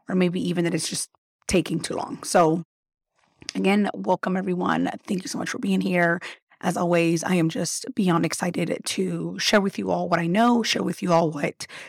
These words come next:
some of my clients are struggling with, and this is one of the topics for sure.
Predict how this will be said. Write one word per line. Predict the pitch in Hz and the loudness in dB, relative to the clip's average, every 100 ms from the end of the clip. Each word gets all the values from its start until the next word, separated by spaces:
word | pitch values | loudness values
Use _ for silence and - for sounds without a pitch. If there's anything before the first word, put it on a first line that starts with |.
| - | -4
some | - | 0
of | 170 | 2
my | 160 | 2
clients | - 202 180 | 2 2 2
are | |
struggling | - 220 208 208 | 2 4 4 4
with, | 202 202 - | 4 0 -4
and | 190 180 - | -2 -2 -2
this | 165 180 - | -2 -2 -2
is | - 160 | -2 -4
one | - 175 | -4 -4
of | 165 | -4
the | |
topics | 160 - - - | -2 -4 -2 -6
for | - 165 | -4 -2
sure. | - - | 0 -2